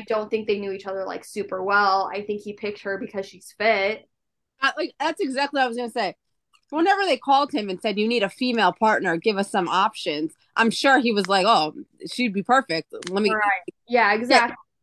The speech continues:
Speaker 2: connect back with her, the girl I went on a date with and I play video games with every six weeks or whatever." You know what I mean?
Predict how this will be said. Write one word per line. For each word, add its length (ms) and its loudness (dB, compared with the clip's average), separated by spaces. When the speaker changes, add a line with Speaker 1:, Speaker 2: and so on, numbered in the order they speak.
Speaker 2:
connect 320 2
back 240 4
with 180 2
her, 360 2
the 100 -8
girl 160 -2
I 100 0
went 140 -4
on 80 -4
a 60 -8
date 260 -2
with 200 -8
and 80 -4
I 100 -2
play 220 -2
video 240 -2
games 280 -8
with 220 -2
every 420 -2
six 300 -6
weeks 300 0
or 60 4
whatever." 280 4
You 100 -2
know 80 2
what 100 2
I 40 2
mean? 240 2